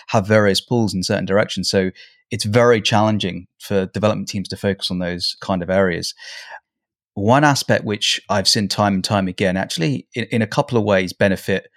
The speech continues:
development groups to be able to prioritize this time, uh, and actually be better at adopting security processes as well, is visibility and transparency. So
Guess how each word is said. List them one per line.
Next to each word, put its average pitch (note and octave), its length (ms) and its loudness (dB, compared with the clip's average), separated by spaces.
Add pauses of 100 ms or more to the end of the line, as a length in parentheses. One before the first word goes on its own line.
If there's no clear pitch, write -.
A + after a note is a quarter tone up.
(200)
development G2+ 400 2
groups F#2+ 280 -6
to G#2 60 -8
be G#2 100 0
able F#2+ 100 0
to - 60 -20 (140)
prioritize G#2 640 2
this F2 160 -10
time, E2+ 460 -6 (520)
uh, G2 160 -2
and A2+ 140 2
actually A2+ 580 0 (360)
be A#2 100 4
better A#2+ 480 0
at G2 180 2 (160)
adopting G#2 640 0
security - 440 -4
processes F#2 680 -6
as E2+ 160 -6
well, F2 320 0 (440)
is G2 560 2 (100)
visibility A2+ 720 0
and F#2+ 80 -2
transparency. F#2 720 -4
So F2+ 360 -2